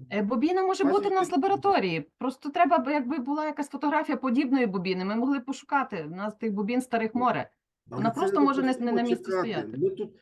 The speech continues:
Speaker 2: тут, тут кожен день ми втрачаємо з тими записами шістдесятих років. Ви розумієте, які ці бобіни вже. Тому давайте, ну,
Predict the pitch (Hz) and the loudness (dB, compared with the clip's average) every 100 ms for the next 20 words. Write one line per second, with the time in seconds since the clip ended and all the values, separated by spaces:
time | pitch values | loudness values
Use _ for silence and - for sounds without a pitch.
0 | _ 392 190 - - - 208 208 196 196 | _ -2 -2 -4 -10 -6 -4 -2 -2 0
1 | 208 202 185 175 151 156 - 185 180 160 | 0 0 0 0 -4 -10 -4 -2 0 -2
2 | 151 131 - 165 160 131 180 180 175 165 | -4 -6 -2 -2 -2 -2 -4 -4 -4 -4
3 | 160 151 143 170 165 160 147 139 131 117 | -4 -6 -6 -6 -8 -8 -10 -10 -8 -6
4 | 123 143 185 180 - 160 147 147 143 147 | -6 0 0 -2 -10 -10 -8 -6 -6 -4
5 | 120 98 90 - _ _ _ _ - 139 | -4 -6 -12 -18 _ _ _ _ -8 -2
6 | 202 175 170 190 190 175 156 135 135 127 | 0 0 0 0 -2 -2 -6 -6 -6 -6